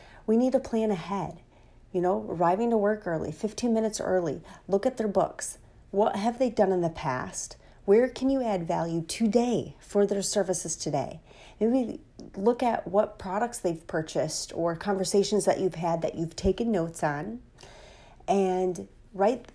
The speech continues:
those things down so you remember for in the future what you can speak about or touch base on. Um, a lot of times for my color clients,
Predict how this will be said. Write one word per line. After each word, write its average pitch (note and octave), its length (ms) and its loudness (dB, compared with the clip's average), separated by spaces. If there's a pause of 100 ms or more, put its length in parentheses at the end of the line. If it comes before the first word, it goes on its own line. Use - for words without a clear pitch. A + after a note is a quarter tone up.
those G#3+ 300 4
things F#3+ 300 2
down G#3 320 0
so G3+ 100 0
you F3 140 0
remember F3+ 360 0
for F3 260 -2
in E3 180 -2
the D#3+ 80 0
future G#3+ 500 -4
what E3 180 -4
you F3 120 -6
can D#3+ 180 -4
speak - 320 -6
about D3+ 320 0
or D#3+ 60 -4
touch D#3+ 340 -8
base A#3 320 -4
on. - 240 -6 (420)
Um, E3+ 380 -2
a F3+ 80 0
lot G3 160 2
of G#3 80 2
times G3 260 -2
for F#3 240 0
my E3+ 180 0
color A#3+ 320 0
clients, D#3 600 -4